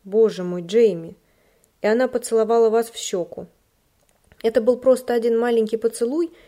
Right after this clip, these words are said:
и к тому же давнишний, но он решил дело – потому что профессору тоже хотелось поверить. И если не во всё, то хотя бы в неё.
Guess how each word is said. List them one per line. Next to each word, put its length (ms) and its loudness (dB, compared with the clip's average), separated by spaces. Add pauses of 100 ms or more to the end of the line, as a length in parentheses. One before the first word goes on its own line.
и 60 -8
к 80 -14
тому 260 2
же 100 0
давнишний, 720 -2 (340)
но 140 6
он 120 6
решил 380 -2
дело – 400 -4 (440)
потому 300 -2
что 160 -8
профессору 560 -2
тоже 260 0
хотелось 480 -4
поверить. 600 -8 (560)
И 60 -6
если 320 2
не 160 -2
во 120 0
всё, 380 -4 (200)
то 100 -8
хотя 260 -4
бы 140 -2
в 80 -8
неё. 400 -6